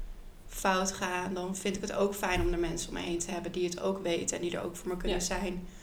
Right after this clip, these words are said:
Speaker 1: op het moment dat het nodig is.
Speaker 2: Ja, ja, precies. Ja, dat is heel herkenbaar. Die inste-, stelling hadden wij ook wel, hoor.
Speaker 1: Ja, en er heerst natuurlijk toch een beetje een taboe op, op het hele.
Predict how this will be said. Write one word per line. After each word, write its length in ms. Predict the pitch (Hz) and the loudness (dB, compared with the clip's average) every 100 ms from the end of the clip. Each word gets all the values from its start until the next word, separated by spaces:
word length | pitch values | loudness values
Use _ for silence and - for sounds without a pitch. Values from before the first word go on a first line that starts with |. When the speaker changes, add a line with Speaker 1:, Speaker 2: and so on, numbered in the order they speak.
| - - | -16 -4
Speaker 1:
op 120 | 202 | 0
het 140 | 196 180 | 2 4
moment 320 | 175 170 170 | 4 4 4
dat 120 | 170 | 2
het 120 | 170 | 2
nodig 320 | 170 175 175 | 2 2 0
is. 300 | - - - - - | -2 0 0 0 0
Speaker 2:
Ja, 140 | 190 196 190 | -2 -4 -2
ja, 180 | 196 190 196 | -2 -2 -4
precies. 360 | 185 165 151 | -6 -6 -6
Ja, 100 | - - | -6 -6
dat 100 | 190 | -6
is 60 | 190 | -2
heel 120 | 202 | 2
herkenbaar. 560 | 202 196 190 185 180 180 | 2 2 -2 -2 -2 0
Die 180 | 180 | 0
inste-, 320 | 196 190 190 185 | -2 -2 -4 -6
stelling 360 | - - 190 185 | -6 -6 -4 -2
hadden 180 | 180 175 | -2 -2
wij 180 | 175 175 | -2 -4
ook 100 | 175 | -6
wel, 100 | 165 | -6
hoor. 180 | 175 285 - - | -6 -6 -8 2
Speaker 1:
Ja, 420 | 240 262 247 208 | 6 6 6 6
en 80 | 190 | 6
er 140 | 196 | 6
heerst 320 | 190 196 - - | 6 2 -2 -4
natuurlijk 340 | 180 175 175 | -2 -2 -2
toch 160 | 175 - | -4 -2
een 60 | |
beetje 240 | 170 170 180 | -2 -2 -4
een 60 | |
taboe 260 | 170 175 180 | -2 -2 0
op, 140 | 185 185 | -2 -4
op 200 | 208 - | -6 -8
het 100 | 196 | -4
hele. 240 | 190 180 | -2 -2